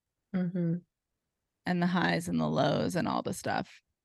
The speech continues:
Speaker 2: Yeah, no, I could never show up, like, mid cry and start talking on there.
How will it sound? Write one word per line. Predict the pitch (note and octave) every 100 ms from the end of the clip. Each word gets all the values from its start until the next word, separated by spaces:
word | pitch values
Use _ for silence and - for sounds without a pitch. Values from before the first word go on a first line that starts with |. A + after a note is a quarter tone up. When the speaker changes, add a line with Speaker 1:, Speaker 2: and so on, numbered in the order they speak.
| _ _ _ _ _ _ _ _ _ _ _ _ - - _ _
Speaker 2:
Yeah, | - -
no, | B1+
I | B1+ -
could | G3 G3
never | - -
show | - -
up, | - -
like, | F#3 -
mid | - - -
cry | F3+ - -
and | - F#3+
start | - -
talking | F#3+ F#3 - -
on | - -
there. | - -